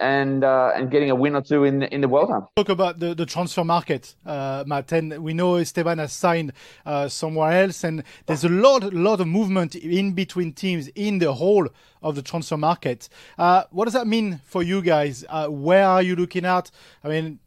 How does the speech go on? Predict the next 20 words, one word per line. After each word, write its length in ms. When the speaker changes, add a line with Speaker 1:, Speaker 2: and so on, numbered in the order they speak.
Speaker 2:
I 80
don't 160
expect 320
you 60
to 100
give 180
me 120
a 60
name 240
or 100
two, 320
<laughs> 140
uh, 280
but 300
wh-, 380
where, 440
where 460
is 180
the 100
team 240